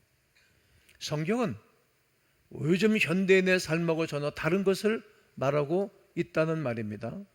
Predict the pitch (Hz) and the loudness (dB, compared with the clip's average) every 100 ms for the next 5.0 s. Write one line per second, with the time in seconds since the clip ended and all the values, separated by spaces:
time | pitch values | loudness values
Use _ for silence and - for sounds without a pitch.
0 | - - 151 180 - 160 151 143 143 127 | -16 -10 -6 -6 -2 -4 -2 -4 -4 -8
1 | 113 - 123 110 _ _ _ _ _ _ | -8 -12 -14 -18 _ _ _ _ _ _
2 | _ _ _ _ _ _ _ _ _ _ | _ _ _ _ _ _ _ _ _ _
3 | _ _ _ - - 185 190 190 - 175 | _ _ _ -12 0 4 6 6 4 4
4 | 175 170 151 147 143 - 139 139 165 175 | 6 4 2 0 0 0 -2 0 -2 -6